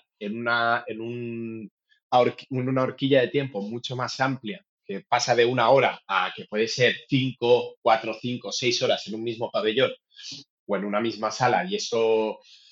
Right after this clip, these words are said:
eh, bueno, repercute en nuestro estado de ánimo. Y dos, la intensidad con la que hacemos el combate es mucho mayor que la intensidad que podamos trabajar dentro de nuestra sala de esgrima, ¿no? O dentro de un entreno normal.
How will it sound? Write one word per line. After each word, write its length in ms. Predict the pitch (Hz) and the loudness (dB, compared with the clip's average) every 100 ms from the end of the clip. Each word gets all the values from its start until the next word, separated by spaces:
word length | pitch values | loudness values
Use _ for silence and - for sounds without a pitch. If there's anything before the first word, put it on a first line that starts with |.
| - _ _ - | -20 _ _ 0
eh, 680 | 120 110 104 101 101 98 98 | 4 6 6 4 4 2 4
bueno, 200 | 110 104 - _ _ _ _ - | 2 2 -4 _ _ _ _ 0
repercute 880 | 127 - 117 - 147 139 104 - - | 0 2 0 4 4 6 2 0 -4
en 120 | 110 | 0
nuestro 260 | 110 - | 0 0
estado 320 | 110 131 131 131 | 0 2 4 6
de 100 | 143 | 4
ánimo. 460 | 156 165 190 262 _ _ _ _ - | 4 2 0 -2 _ _ _ _ 0
Y 120 | 139 | 6
dos, 380 | 156 135 - - _ _ - | 6 4 0 -12 _ _ -2
la 160 | 123 | 0
intensidad 680 | 127 117 123 - 135 160 - | 2 0 0 0 4 4 4
con 140 | 127 117 | 0 -2
la 140 | 113 | -2
que 100 | - | 0
hacemos 680 | - - 165 135 104 - - - | -2 2 2 2 -2 -6 -8 -4
el 600 | 110 104 107 104 101 95 | -2 -2 -4 -6 -8 -6
combate 600 | 101 101 135 156 156 190 - | -6 2 2 4 0 0 -4
es 200 | - 120 | -8 -6
mucho 280 | 135 143 143 | -4 -4 -6
mayor 460 | 131 123 143 147 - _ _ _ - | -6 2 2 2 -4 _ _ _ 2
que 320 | 135 160 - | 4 4 0
la 120 | 117 | 0
intensidad 480 | 110 107 104 110 107 | 2 0 -2 2 2
que 120 | 143 | 2
podamos 420 | 117 101 107 123 - | 0 0 0 -2 0
trabajar 420 | 104 95 110 104 | 0 0 -2 -4
dentro 280 | 101 107 113 | -6 0 0
de 60 | |
nuestra 280 | 98 - 85 | 0 -10 -18
sala 240 | - 95 | -12 -8
de 100 | 92 | -6
esgrima, 340 | 87 95 104 123 | -6 -6 -6 -4
¿no? 120 | 101 | 0
O 140 | 131 98 | 2 2
dentro 320 | 92 101 104 | -2 -4 -4
de 60 | |
un 100 | 95 | -4
entreno 340 | 90 - 90 92 | -10 -18 -16 -14
normal. 340 | 90 - - | -14 -16 -20